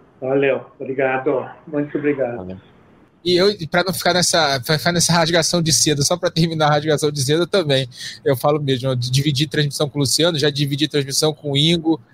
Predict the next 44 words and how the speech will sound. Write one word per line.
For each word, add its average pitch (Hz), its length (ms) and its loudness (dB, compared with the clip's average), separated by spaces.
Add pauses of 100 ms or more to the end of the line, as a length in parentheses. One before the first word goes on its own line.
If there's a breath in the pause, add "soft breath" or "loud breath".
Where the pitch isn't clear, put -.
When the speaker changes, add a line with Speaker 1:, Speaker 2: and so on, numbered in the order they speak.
(280 soft breath)
Speaker 3:
É, 123 720 2
pô, 127 160 2
eu, 120 220 2 (180)
eu 135 60 0
que - 120 -2
era 135 160 2
moleque 127 420 0
apaixonado 127 400 -2
por 123 140 -4
corrida, 135 400 0
ia 139 120 2
assistir 131 340 -4
corrida 139 320 0
do 135 160 0
Ingo 143 260 0
lá 139 220 4
em 139 180 -6
Jacarepaguá, 139 960 0 (680)
finado 151 420 2
Autódromo 139 360 0
Jaca-, 139 460 0
Jare-, 139 340 2
Jacarepaguá 143 680 0
no 143 80 -2
domingo 143 260 -2
de 131 100 -4
manhã. 139 440 2 (540 loud breath)
É, 131 420 2
pô, 127 240 -2
nem 131 400 0
imaginava 151 560 2
que - 80 -4
eu 143 60 -2
pudesse 131 320 0
estar 135 100 0
aqui 127 200 -2
hoje. 139 400 0
Bom, 127 300 -2 (320)
contando 151 440 0
história, 139 420 0
ouvindo 127 260 -6
história, 127 540 0
só - 120 -2
tenho 143 240 -2